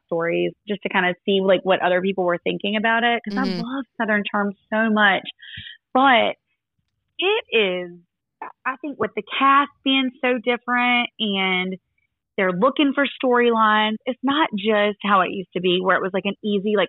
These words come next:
Speaker 1: friend group where they were doing fun things. Now it's like
Speaker 2: Yes.
Speaker 1: they're looking for things, and it just seems so just
Speaker 2: That's
Speaker 1: all
Speaker 2: actually a
Speaker 1: over the
Speaker 2: great
Speaker 1: place.
Speaker 2: point. It's not a natural friend group.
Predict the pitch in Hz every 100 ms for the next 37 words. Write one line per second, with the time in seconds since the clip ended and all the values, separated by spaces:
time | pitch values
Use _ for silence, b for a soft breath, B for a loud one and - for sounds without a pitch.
0 | - - 233 220 208 202 202 196 202 190
1 | 185 185 226 226 226 220 214 208 202 196
2 | 196 196 240 254 330 - 247 208 175 185
3 | 214 254 240 254 262 247 254 247 247 226
4 | _ b b b _ 247 233 202 240 _
5 | 214 208 214 - _ 208 190 185 180 185
6 | - - - - - _ - B B B
7 | - 339 480 494 208 185 220 240 240 226
8 | 190 190 - 247 214 170 - 247 - 269
9 | 262 277 349 277 226 202 208 - 226 208
10 | - - 185 170 - 151 78 -